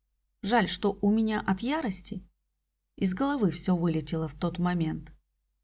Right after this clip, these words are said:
А то я многое ему припомнила бы и рассказала о всех его недостатках. И правильно Карина Васильевна сделала, что ушла от этого мерзавца.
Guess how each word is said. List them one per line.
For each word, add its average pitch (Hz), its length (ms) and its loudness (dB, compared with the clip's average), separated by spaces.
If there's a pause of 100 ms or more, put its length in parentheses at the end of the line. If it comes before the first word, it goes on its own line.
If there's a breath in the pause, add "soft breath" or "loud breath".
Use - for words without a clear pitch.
(220)
А 185 140 4
то 202 120 2
я 202 200 4
многое 220 420 2
ему 180 340 6
припомнила 196 680 2
бы 156 280 -6 (380)
и 190 80 0
рассказала 226 640 0
о 202 140 2
всех 285 360 -4
его 190 280 4
недостатках. 180 1000 -2 (760)
И 320 60 -2
правильно 160 520 4
Карина 180 360 4
Васильевна 214 600 2
сделала, 190 580 -2 (320)
что - 260 2
ушла 285 460 -2
от - 220 -4 (100)
этого 214 300 0
мерзавца. 208 760 -2